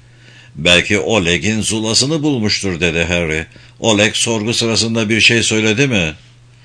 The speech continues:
"Hala suskunluğunu koruyor. Tek söylediği hiçbir şey hatırlamadı. Dairede olduğunu bile hatırlamıyormuş." "Belki de değildi." "D N A'sını bulduk Harry, saçını, terini."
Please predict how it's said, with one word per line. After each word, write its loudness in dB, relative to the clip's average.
"Hala 2
suskunluğunu -2
koruyor. 0
Tek 0
söylediği 2
hiçbir -2
şey 0
hatırlamadı. 0
Dairede 4
olduğunu 2
bile -2
hatırlamıyormuş." -2
"Belki 0
de 0
değildi." 2
"D 4
N 2
A'sını 2
bulduk -2
Harry, 2
saçını, 0
terini." -2